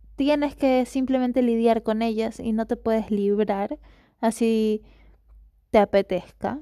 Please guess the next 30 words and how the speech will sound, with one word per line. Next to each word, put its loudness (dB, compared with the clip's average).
Por 2
ejemplo, -4
una -2
situación -2
incómoda -2
con -2
algún -4
familiar, 2
no -8
te -8
puedes -6
deshacer -10
del -6
familiar. -6
<laughs> -2
Em, 2
cositas -2
que 0
se 0
te 0
van 0
de 4
las 0
manos, -6
¿no? -4
O 0
también 0
en -2
situaciones -4
como, -2